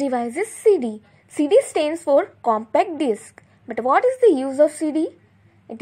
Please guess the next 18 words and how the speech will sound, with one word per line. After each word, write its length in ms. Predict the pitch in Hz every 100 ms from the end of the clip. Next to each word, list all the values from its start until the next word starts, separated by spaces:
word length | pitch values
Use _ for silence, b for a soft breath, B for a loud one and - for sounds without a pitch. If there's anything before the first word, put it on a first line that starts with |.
| 240
is 120 | - 277
used 220 | 427 554
for 200 | - 302
store 400 | 320 - 226 233 339 b b _
text, 440 | 214 233 427 - - 226
graphics, 500 | 240 370 453 349 349 - -
sound, 340 | 240 247 311 _
images 500 | 262 262 349 427 202 -
and 300 | 214 226 339
video. 420 | 370 226 208 196 202 _ _ b b b _ _ _
And 80 | 220
it 160 | 233 240 -
can 160 | 277 269
store 300 | - 339 508 311
up 160 | -
to 200 | - 285 403
seven 360 | - - 330 466 453
hundred 280 | 339 277